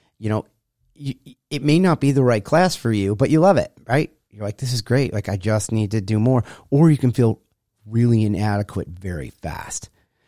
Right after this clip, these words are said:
because there's always the front row. And let me tell you what the front row is. I've always described this in every one of my classes. The front row in group exercise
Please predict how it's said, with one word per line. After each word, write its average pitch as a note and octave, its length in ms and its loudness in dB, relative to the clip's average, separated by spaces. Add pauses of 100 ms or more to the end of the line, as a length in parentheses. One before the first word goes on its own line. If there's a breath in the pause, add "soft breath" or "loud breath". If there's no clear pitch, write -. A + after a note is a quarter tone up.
because C3 200 6
there's C#3 160 6
always C#3 280 4
the C3+ 100 0
front - 360 0
row. G#2 320 -2 (880)
And G#2 200 0
let A#2 140 4
me C3 120 4
tell G#2+ 240 0
you G2+ 120 0
what G2 100 -6
the G#2+ 60 -6
front - 260 -6
row F2 220 -8
is. - 240 -14 (100)
I've G2+ 140 -6
always G#2+ 260 -2
described G#2 480 -2
this F#2 160 -8
in G#2 80 -6
every G2+ 240 -2
one G2+ 180 0
of G2 60 -4
my F#2+ 140 -6
classes. E2 520 -10 (400 soft breath)
The G2+ 100 -10
front - 500 -2
row G#2+ 260 -2
in G2 140 -8
group G2 280 -8
exercise A2 760 -6